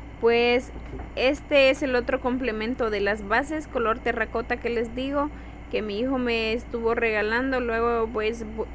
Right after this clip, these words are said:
yo lo estuve pintando para él, eh, para primavera lo estuve, eh, decorando. Lo tenía arriba del refri y ahorita lo voy a estar utilizando para estar poniendo los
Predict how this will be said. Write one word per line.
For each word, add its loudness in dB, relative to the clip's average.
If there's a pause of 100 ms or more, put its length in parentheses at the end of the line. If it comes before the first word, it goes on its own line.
(140)
yo 6
lo 2
estuve 0
pintando -2
para 2
él, 0 (600)
eh, 2
para 4
primavera 4
lo 4
estuve, 2 (260)
eh, -4
decorando. 0 (680)
Lo -2
tenía 2
arriba 4
del 2
refri 0 (380)
y 2
ahorita 2
lo 2
voy 0
a 2
estar 0
utilizando -4
para 2
estar -4
poniendo -4
los -4